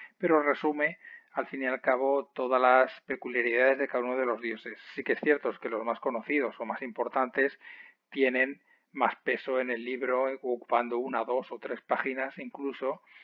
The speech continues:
que dioses con menor información, como puede ser, pues,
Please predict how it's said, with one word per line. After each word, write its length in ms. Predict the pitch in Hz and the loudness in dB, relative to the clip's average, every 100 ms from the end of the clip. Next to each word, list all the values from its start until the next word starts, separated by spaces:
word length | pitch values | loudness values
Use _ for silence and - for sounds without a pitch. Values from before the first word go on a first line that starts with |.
| - _ _ | -20 _ _
que 160 | 139 120 | -2 -2
dioses 520 | 127 120 131 131 - | -2 -2 -2 -2 -4
con 280 | - 131 120 120 | -6 -6 -6 -4
menor 340 | 120 120 123 | -2 0 -2
información, 800 | 127 - 135 123 110 - 117 107 - _ _ - _ _ | -2 -4 -4 -2 -6 -6 -8 -8 -18 _ _ -20 _ _
como 240 | - 131 120 | -8 -8 -6
puede 240 | 131 120 | -4 -4
ser, 300 | - 127 135 | 0 0 0
pues, 160 | 143 | -2